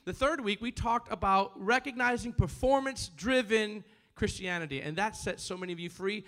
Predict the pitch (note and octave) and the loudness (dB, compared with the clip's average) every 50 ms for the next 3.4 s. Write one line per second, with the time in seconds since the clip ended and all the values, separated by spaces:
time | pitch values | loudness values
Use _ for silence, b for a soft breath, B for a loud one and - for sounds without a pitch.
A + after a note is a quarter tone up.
0 | B B B - E3 C#3 D#3+ F3 A#3 C4 B3 G#3+ F3+ E3 D#3+ E3 G3+ F#3+ F#3+ E3 | B B B -6 -4 -2 -2 0 0 0 0 0 0 -2 -2 -2 -2 -4 -4 2
1 | - - - A3+ B3 A#3+ G#3+ F#3 E3+ D#3+ D#3+ D#3+ - D3 C#3+ C#3 G3 A3+ A#3 A3 | 4 4 4 6 4 0 0 0 -2 -6 -6 -6 -8 -8 -2 0 2 2 2 2
2 | A3+ F#3+ D#3+ D#3 D#3 - E3 D#3 D3+ D#3 D3+ - - - - - E3+ D3+ - - | 0 -4 -6 -6 -6 -6 -6 -6 -6 -6 -8 -8 -8 -8 -8 -8 -10 -12 -10 -8
3 | D3+ C#3 C3+ - E3 D#3+ D3 C3+ | -10 -8 -6 -6 -6 -6 -8 -10